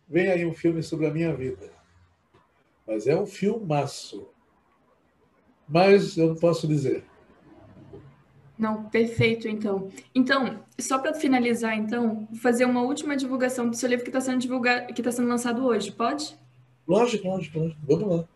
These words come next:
Speaker 2: Beleza. Gente, olha só. Turma da Mônica, Viagem aos Países de Língua Lusófona, de Língua Portuguesa, desculpa,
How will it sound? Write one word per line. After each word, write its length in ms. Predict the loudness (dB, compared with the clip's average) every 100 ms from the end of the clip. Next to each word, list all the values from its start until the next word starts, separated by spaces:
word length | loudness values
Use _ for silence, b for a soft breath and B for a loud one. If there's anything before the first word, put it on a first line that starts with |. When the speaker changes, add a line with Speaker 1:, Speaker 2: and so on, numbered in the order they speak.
| _ _ _
Speaker 2:
Beleza. 560 | 2 4 6 4 4 2
Gente, 400 | 4 4 2 0
olha 160 | 0 0
só. 400 | 0 -2 -4 B B B _
Turma 280 | 0 2 2
da 100 | 4
Mônica, 460 | 4 4 4 2 2
Viagem 400 | 2 2 2 0
aos 160 | 0
Países 400 | -2 -2 0 0
de 80 | 2
Língua 280 | 2 2 2
Lusófona, 840 | 2 2 0 0 -2 0 0 -2
de 240 | -4 0 2
Língua 260 | 4 2
Portuguesa, 540 | 0 -4 0 2 2 -2
desculpa, 580 | -6 -2 -2 -2 -6